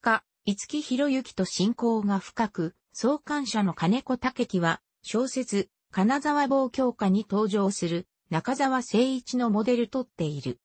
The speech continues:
平成十八年十二月号、ナンバー四百四十五にて、休刊。金沢市を含む、金沢地域の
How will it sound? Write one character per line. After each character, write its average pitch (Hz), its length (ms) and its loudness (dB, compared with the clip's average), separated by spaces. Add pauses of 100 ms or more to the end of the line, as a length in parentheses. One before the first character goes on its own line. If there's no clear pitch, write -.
(380)
平 269 220 2
成 269 300 2
十 254 240 0
八 262 360 -4
年 220 220 2
十 190 240 0
二 254 140 4
月 233 320 0
号、 170 320 0 (240)
ナ 269 160 4
ン 320 100 -2
バ 214 220 2
ー - 20 0
四 233 220 -2
百 185 280 -4
四 254 260 0
十 175 200 0
五 185 160 0
に 190 120 2
て、 147 220 -4 (240)
休 262 220 0
刊。 165 260 -4 (880)
金 294 280 0
沢 277 240 0
市 202 180 0
を 175 80 2
含 220 280 -2
む、 180 160 0 (240)
金 226 300 4
沢 285 300 0
地 277 240 -2
域 214 200 -4
の 180 200 0